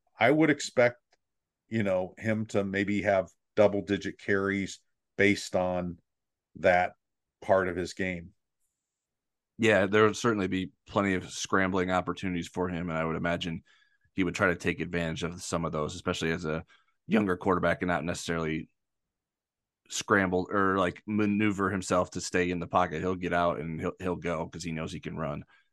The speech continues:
Speaker 2: Uh, but I do think Notre Dame is gonna create opportunities for him to run as well, and, and that won't necessarily be,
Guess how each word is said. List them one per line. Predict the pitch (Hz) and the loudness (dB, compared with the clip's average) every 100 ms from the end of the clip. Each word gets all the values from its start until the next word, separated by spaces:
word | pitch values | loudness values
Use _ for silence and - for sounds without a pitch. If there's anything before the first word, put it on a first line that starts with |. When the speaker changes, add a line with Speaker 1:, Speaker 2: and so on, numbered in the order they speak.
| _ - | _ -8
Speaker 2:
Uh, | 82 82 - | -4 -4 0
but | 120 | 2
I | 135 | 4
do | 180 | 4
think | 165 135 | 4 4
Notre | 113 110 | 4 4
Dame | 107 | 2
is | 95 | 0
gonna | 110 92 | -4 -4
create | - 104 90 | 2 2 4
opportunities | 98 98 92 - 98 92 | 2 0 -2 -4 -2 -2
for | - 90 | -2 -2
him | 85 | 0
to | |
run | 85 95 90 | 0 0 0
as | 85 | -4
well, | 87 90 82 80 | -2 0 0 0
and, | 82 80 | -4 -4
and | 92 92 | -4 0
that | 101 101 | 0 0
won't | 92 | -2
necessarily | 95 - 92 92 | -4 -4 -2 0
be, | 90 85 | 0 -4